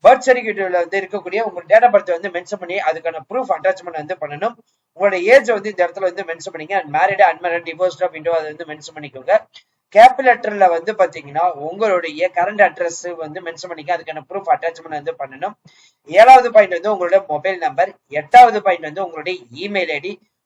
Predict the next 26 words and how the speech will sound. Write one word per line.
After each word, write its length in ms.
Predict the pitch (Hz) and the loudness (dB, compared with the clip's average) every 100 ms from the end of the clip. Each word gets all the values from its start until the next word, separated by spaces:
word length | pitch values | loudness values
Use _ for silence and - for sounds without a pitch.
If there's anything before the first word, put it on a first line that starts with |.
| - | -4
ஒன்பதாவது 560 | 165 214 254 254 254 233 | -2 2 4 8 6 6
பாயிண்ட் 240 | 202 170 | 0 0
உங்களுடைய 240 | 208 185 175 | -4 -4 -6
எஜுகேஷன் 480 | 165 202 202 202 185 | -6 -8 -6 -6 -4
குவாலிஃபிகேஷன், 480 | 170 170 165 165 | -4 -4 -10 -12
நீங்க 140 | 160 151 | -16 -10
என்ன 140 | 160 | -6
படிச்சிருக்கீங்க 580 | 214 175 175 185 170 160 | -4 -6 -10 -18 -14 -6
அதுக்கான 300 | 175 165 156 151 | -6 -6 -14 -14
ப்ரூஃப் 280 | 185 196 156 | -14 -6 -6
அட்டாச்மெண்ட் 460 | 165 165 - 151 | -4 -8 -10 -14
வந்து 160 | 147 165 | -10 -10
பண்ணணும். 360 | 139 135 190 220 _ _ _ - | -10 -10 -12 -12 _ _ _ -4
other 300 | 160 185 262 | 2 4 6
additional 460 | 247 185 214 220 226 | 6 6 2 -10 -6
qualification 580 | 185 180 196 190 175 175 | -2 -2 -2 -8 -8 -10
ஏதாச்சும் 340 | 165 180 170 165 | -12 -12 -12 -14
இருந்துச்சுன்னா 380 | 180 180 165 | -14 -12 -8
அதை 120 | 175 151 | -8 -8
மென்ஷன் 300 | 156 175 190 | -14 -14 -14
பண்ணிட்டு 240 | 165 170 | -8 -6
அதுக்கான 300 | 156 151 147 | -6 -6 -12
ப்ரூஃப் 260 | 131 185 180 | -12 -16 -8
அட்டாச்மெண்ட் 500 | 147 151 165 156 147 | -6 -6 -12 -12 -14
வந்து 180 | 139 165 | -10 -10
பண்ணணும். 380 | 135 131 143 | -10 -12 -12